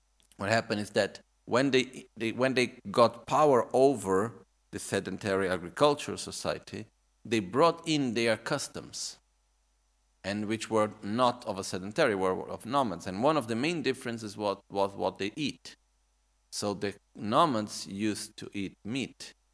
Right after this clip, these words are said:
while the sedentary for them to eat animals was, especially r-, red meat, was too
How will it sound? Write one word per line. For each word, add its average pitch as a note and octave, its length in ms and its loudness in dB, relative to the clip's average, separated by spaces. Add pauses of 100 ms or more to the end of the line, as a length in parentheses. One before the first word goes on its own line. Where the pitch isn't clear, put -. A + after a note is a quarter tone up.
(140)
while F2+ 220 0
the F2+ 100 -4
sedentary F#2+ 640 -2
for F2+ 180 -8
them F#2+ 300 0 (340)
to B2 140 -10
eat G2+ 240 -8
animals F#2 540 -6
was, D#2 180 -8 (260)
especially F2 520 -8
r-, D#2+ 260 -8
red F#2 300 0
meat, F#2+ 240 -6
was F2 320 -8 (100)
too - 140 -14